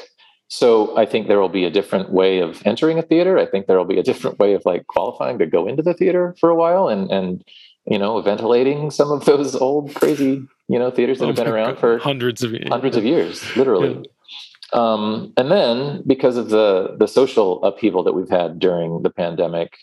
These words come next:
Speaker 1: um, you know, the, the theater culture has to, to change as well. And we need to be, um, far more inclusive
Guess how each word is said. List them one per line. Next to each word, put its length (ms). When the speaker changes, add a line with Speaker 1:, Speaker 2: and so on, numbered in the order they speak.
Speaker 1:
um, 520
you 100
know, 120
the, 240
the 100
theater 600
culture 320
has 280
to, 260
to 80
change 300
as 120
well. 280
And 80
we 80
need 140
to 100
be, 500
um, 460
far 200
more 340
inclusive 580